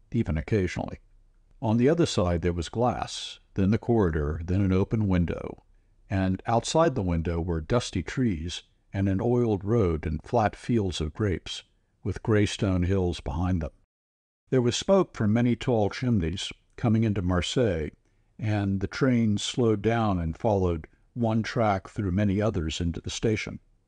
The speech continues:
The train stayed twenty-five minutes in the station at Marseille, and the American lady bought a copy of the Daily Mail and a half bottle of Evian water. She walked a little way along the station platform,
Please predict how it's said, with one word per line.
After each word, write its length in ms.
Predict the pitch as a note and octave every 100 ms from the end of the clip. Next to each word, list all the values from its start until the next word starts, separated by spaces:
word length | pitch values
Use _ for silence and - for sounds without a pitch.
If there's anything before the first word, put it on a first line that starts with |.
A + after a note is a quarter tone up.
| _ _ _
The 80 | -
train 320 | - E3+ E3
stayed 340 | D#3 - D#3 C#3+
twenty-five 600 | - C#3+ D3 C3+ A2+ G#2+
minutes 320 | C3 F#2 -
in 120 | F#2+
the 60 | E2
station 480 | - G#2+ F#2+ - E2+
at 160 | F2
Marseille, 640 | F#2 E2+ E2 C3+ A2 E2 D#2+ _ _ _ -
and 120 | G2+
the 60 | G2
American 520 | G#2+ B2+ B2 A2+ F#2
lady 400 | F#2+ F2+ F2 F#2 _ _ _
bought 180 | A2 G2
a 60 |
copy 400 | - B2+ A2+ A2+
of 140 | F#2 F2+
the 80 | D#2+
Daily 340 | G#2 G#2+ F2
Mail 480 | F#2 A2 F2 D#2 D2+ _ _ _ -
and 140 | F#2+
a 60 | F#2+
half 280 | A2+ G#2+ -
bottle 440 | F#2 F2 F2 E2
of 80 | -
Evian 480 | G2 F2+ E2 D#2 E2
water. 340 | G2 D#2 - _ _ _ _ _ _ _ _
She 160 | - C#3
walked 300 | C#3+ C#3+ -
a 40 |
little 280 | B2 B2 A2
way 180 | A#2 A2+
along 380 | G#2 G#2 G2+ E2
the 40 |
station 440 | - G#2+ G2 F2
platform, 640 | D#2+ C3 C3 - - D2+